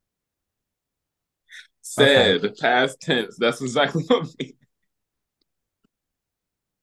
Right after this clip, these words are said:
Speaker 2: Let's get to the safe girls into the drama because, Aurora, you are going to have your name called out. Amy will ask the safe girls what they feel about their outfits. Venus says she was shocked, and it's Melinda is,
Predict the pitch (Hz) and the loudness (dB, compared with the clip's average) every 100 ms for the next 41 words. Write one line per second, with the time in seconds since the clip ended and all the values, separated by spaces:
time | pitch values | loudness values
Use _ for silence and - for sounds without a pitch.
0 | _ 196 254 330 320 - 202 165 156 165 | _ -8 2 2 2 2 0 0 0 2
1 | 147 143 135 127 135 135 131 131 123 127 | 2 4 2 2 -2 -4 -2 0 0 -2
2 | 131 147 151 202 190 185 180 175 220 202 | -4 -2 0 2 2 0 -2 -2 0 2
3 | 170 156 156 143 139 135 139 139 127 127 | 0 0 0 -2 -6 -8 -8 -6 -6 -8
4 | 120 113 110 113 104 90 90 - - - | -8 -10 -10 -10 -10 -10 -12 -14 -20 -14
5 | - 247 339 339 285 247 247 196 190 - | 0 2 4 4 4 4 6 4 2 0
6 | 185 170 226 220 220 - 165 147 147 139 | -4 0 4 6 4 2 4 4 4 0
7 | 170 196 175 175 175 160 147 147 143 143 | -4 -4 -6 -6 -6 -4 -2 -2 -2 -4
8 | 143 147 190 190 156 117 101 92 - 92 | -4 -4 -2 -2 -2 -8 -10 -14 -16 -16
9 | - - - - - 165 254 294 254 208 | -12 -12 -12 -18 0 4 4 2 2 0
10 | - 180 185 - 117 107 - 135 135 135 | 2 0 0 0 -4 -4 -6 -6 -6 -6
11 | 151 175 214 214 202 156 156 151 143 143 | -4 0 2 2 2 2 2 0 -4 -10